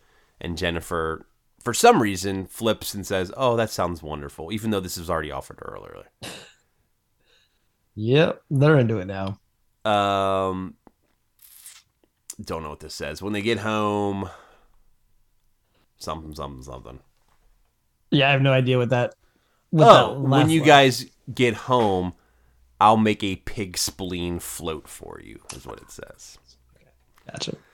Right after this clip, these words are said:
Speaker 1: That's Balki's suggestion. That's the end of the episode. And then, uh, the credit scene is, uh, more of them eating the pie and the guests arriving as they're eating the pie. So that was obviously part of the part, reason why they,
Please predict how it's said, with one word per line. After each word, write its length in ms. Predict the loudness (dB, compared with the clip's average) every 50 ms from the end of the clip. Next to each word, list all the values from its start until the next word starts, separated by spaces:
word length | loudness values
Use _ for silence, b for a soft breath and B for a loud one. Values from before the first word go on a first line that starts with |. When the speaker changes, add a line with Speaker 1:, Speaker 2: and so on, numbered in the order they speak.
| b b b b b b b b b
Speaker 1:
That's 200 | 2 2 2 2
Balki's 360 | 4 4 4 4 2 -2 -8
suggestion. 720 | -8 -8 -6 -4 -4 -4 -4 -6 -6 -6 -6 -6 -6 -8 -4 0
That's 240 | 2 2 2 2 -2
the 120 | -4 -4
end 120 | -4 -4 -4
of 40 | -4
the 140 | -4 -4 -4
episode. 640 | -4 -4 -8 -8 -6 -4 -4 -4 -4 -4 -6 -6
And 200 | -6 -4 -4 -2 -2
then, 200 | -2 -4 -2 -2
uh, 580 | -2 -2 0 0 -2 -2 -2 -2 -4 -4 -6 -8 -8
the 160 | -8 -8 -8
credit 520 | -8 -8 -4 -2 0 0 0 0 -4 -4
scene 560 | -6 -8 -6 -4 -4 -4 -2 -2 -4 -4 -6
is, 420 | -8 -8 -6 -6 -4 -6 -6 -4 -2
uh, 200 | -2 -2 -2 -2
more 360 | -2 -2 0 0 2 2 0
of 120 | 0 -2 -4
them 180 | -6 -6 -6
eating 300 | -6 -8 -10 -8 -8 -8
the 60 | -8 -10
pie 580 | -6 -2 2 2 4 4 2 2 0 -2 -4 -4
and 300 | -6 -6 -6 -8 -10 -10
the 80 | -10
guests 480 | -10 -6 -4 -2 -2 -2 -4 -8 -10 -8 -6
arriving 720 | -4 -2 2 4 4 4 4 2 0 -2 -2 -4 -4 -6 -6
as 380 | -2 0 0 0 0 -2 -4 -6
they're 180 | -8 -8 -8
eating 260 | -8 -12 -12 -12 -12 -12
the 60 | -12
pie. 320 | -10 -8 -8 -8 -8 -8
So 240 | -10 -10 -8 -8 -6
that 220 | -2 0 0 0 0
was 100 | 0 -2
obviously 440 | -2 -2 -4 -4 -8 -12 -14 -16 -16
part 320 | -4 0 2 4 4 2
of 140 | 0 -4 -8
the 80 | -12 -10
part, 340 | -8 -6 -6 -6 -6 -6 -10
reason 440 | -10 -10 -8 -8 -8 -8 -8 -8 -6
why 300 | -4 -2 0 0 -2 -2
they, 120 | -4 -8